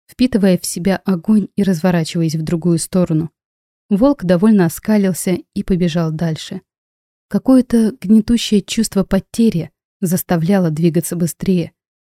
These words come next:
В суматохе, поднявшейся кругом, Вин пытался выискать глазами золотистую копну волос. Адепты спешили вернуться в свои комнаты,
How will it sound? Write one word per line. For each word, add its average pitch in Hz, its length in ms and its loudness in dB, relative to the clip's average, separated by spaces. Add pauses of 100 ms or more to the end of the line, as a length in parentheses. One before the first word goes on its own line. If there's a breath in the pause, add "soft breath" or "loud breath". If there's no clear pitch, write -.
В - 80 -8
суматохе, 196 580 2
поднявшейся 185 680 0
кругом, 180 480 0 (240)
Вин 226 240 6
пытался 220 440 0
выискать 214 480 0
глазами 202 540 4
золотистую 175 720 0
копну 175 320 2
волос. 175 460 0 (560)
Адепты 226 420 0
спешили 220 460 0
вернуться 175 480 0
в - 40 -6
свои 160 240 -2
комнаты, 208 520 0